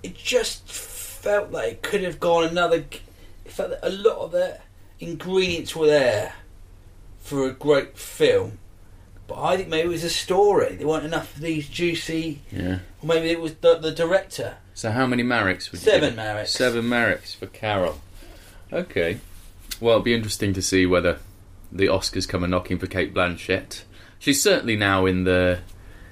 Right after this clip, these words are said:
Speaker 2: uh, she's certainly now of that sort of cadre of actors who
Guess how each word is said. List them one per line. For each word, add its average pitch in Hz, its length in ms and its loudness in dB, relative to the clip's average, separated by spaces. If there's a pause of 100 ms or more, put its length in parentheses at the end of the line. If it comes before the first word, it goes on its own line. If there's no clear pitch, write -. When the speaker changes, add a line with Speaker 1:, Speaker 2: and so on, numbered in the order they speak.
(220)
Speaker 2:
uh, 87 380 -2 (760)
she's 120 220 0
certainly 104 280 2
now 95 400 2
of 101 260 0
that 95 260 -2
sort - 200 -6
of - 160 -10 (840)
cadre 107 640 4
of 101 100 2
actors 107 460 -4
who 101 380 4